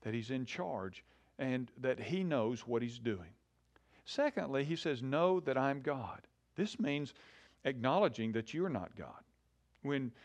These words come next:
you don't obey God or consult him or recognize his timing, you remove him from the throne of your life and you end up trying to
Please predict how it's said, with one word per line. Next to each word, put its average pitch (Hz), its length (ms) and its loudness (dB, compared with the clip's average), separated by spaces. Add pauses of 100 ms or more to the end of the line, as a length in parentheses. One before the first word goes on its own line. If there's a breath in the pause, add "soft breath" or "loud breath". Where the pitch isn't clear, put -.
(140 loud breath)
you 147 280 -2
don't 202 260 2
obey 143 320 6
God 117 480 2
or 101 120 -2
consult 135 580 0
him 110 340 -4
or 107 100 2
recognize 131 680 0
his 123 160 -6
timing, 117 460 -2
you 170 200 0
remove 175 440 0
him 127 240 0
from 139 200 0
the 123 100 -2
throne 156 360 -2
of 139 120 -4
your 156 140 2
life 143 400 4 (460 loud breath)
and 123 160 2
you 220 240 2
end 123 220 4
up 113 200 4
trying - 400 2
to 139 240 0